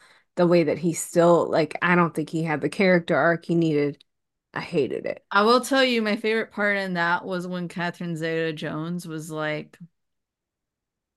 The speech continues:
Speaker 2: "Oh, yeah, one of you always, like, does this to me." Like, she's like, "It's pretty common that, like, a,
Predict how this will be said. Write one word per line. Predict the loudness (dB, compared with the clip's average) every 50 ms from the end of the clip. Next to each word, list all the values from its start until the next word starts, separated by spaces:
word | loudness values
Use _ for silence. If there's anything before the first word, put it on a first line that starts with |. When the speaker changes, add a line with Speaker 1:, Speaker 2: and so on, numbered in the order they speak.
| -20 _ _ _ -20 -20 _ _ _ 4
Speaker 2:
"Oh, | 6 8 10 10 10 10 10 8
yeah, | 8 8 6 6 6 6 6 4 4 4 4 4 2 2 0
one | -2 0 0 2 2 2
of | 0 0
you | 0 0 2 2
always, | 2 2 0 0 -2 -4 -4 -6
like, | -6 -6 -6 -6 -6 -10 -10 -4
does | -2 0 0 0 0 -2
this | -6 -8 -8 -8 -8 -10 -10 -8
to | -6 -4
me." | -4 -4 -4 -6 -6 -8 -8
Like, | -6 -4 -4 -4 -6 -8 -10
she's | -8 -6 -4 -4 -4
like, | -2 -2 -2 -4 -4 -4
"It's | -4 -6 -6 -6 -8 -10
pretty | -2 2 2 2 2 2
common | -2 -4 -4 -2 -2 -4 -4 -4 -6 -6 -6 -6 -4 -2
that, | -2 -2 -2
like, | -2 -2 -2 -2 -4 -6 -10 -16 -20 -20 -18
a, | -14 -12 -12 -12